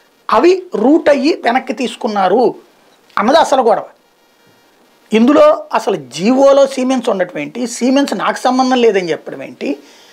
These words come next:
ప్లస్ ఒక సంస్థకి అట్లా డబ్బులు release చేసేయడం ఏంటి? అసలు ఇదే కదా విషయం. షే-, టెండర్లు పిలవకుండా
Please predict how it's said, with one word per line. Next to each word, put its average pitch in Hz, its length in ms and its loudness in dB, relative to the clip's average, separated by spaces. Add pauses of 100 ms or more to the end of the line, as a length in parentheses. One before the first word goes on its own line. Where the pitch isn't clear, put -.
(200)
ప్లస్ 294 420 2 (240)
ఒక 226 120 -2
సంస్థకి 285 440 0
అట్లా 285 180 0
డబ్బులు 233 240 0
release 247 340 -2
చేసేయడం 233 340 0
ఏంటి? 240 320 -6 (140)
అసలు 233 240 0
ఇదే 254 200 2
కదా 247 180 2
విషయం. 233 360 -6 (1600)
షే-, - 320 2
టెండర్లు 254 580 0
పిలవకుండా 262 680 0